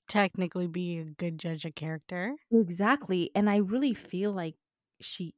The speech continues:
Speaker 2: is, but I, I just don't know if she really knows him as much as she might think.
Speaker 1: Or she might have tunnel vision.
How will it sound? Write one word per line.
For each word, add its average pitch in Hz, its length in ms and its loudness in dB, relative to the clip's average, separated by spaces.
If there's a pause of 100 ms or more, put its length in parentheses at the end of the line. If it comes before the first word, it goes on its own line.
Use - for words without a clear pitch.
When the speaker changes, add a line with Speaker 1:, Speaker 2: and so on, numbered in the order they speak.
Speaker 2:
is, 170 380 -2
but 175 240 -4 (260)
I, 190 360 -4 (1400)
I 254 120 -2
just 359 200 -2
don't 294 160 4
know 269 140 6
if 214 80 0
she 196 200 -2
really 180 420 0
knows 156 800 -10
him 151 400 -12
as 147 180 -10
much 147 240 -12
as 151 120 -14
she - 180 -12
might - 300 -14 (280)
think. 69 340 -14 (640)
Speaker 1:
Or 220 80 -2
she - 140 -4
might 233 240 0
have 196 180 -2
tunnel 175 300 -2
vision. 165 480 -2